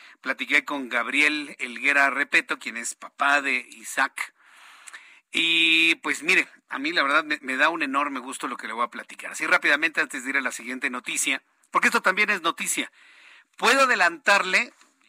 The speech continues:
y, y atreviéndome un poquito, porque falta todavía algo de tiempo para la recuperación de Isaac. Le hicieron su,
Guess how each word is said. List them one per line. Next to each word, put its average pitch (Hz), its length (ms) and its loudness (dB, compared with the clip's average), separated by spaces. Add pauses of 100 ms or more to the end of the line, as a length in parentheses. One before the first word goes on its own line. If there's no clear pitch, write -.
(100)
y, 143 260 -14
y 147 40 2
atreviéndome 190 600 -2
un 208 80 -14
poquito, 180 380 -8
porque 139 180 -14
falta 151 260 -2
todavía 151 260 -2
algo 143 300 -6
de 139 100 -4
tiempo 151 340 -6
para 123 180 -2
la 113 120 -6
recuperación 113 580 -10
de 156 80 -14
Isaac. 156 300 0
Le 123 60 -14
hicieron 135 320 -10
su, 120 280 -12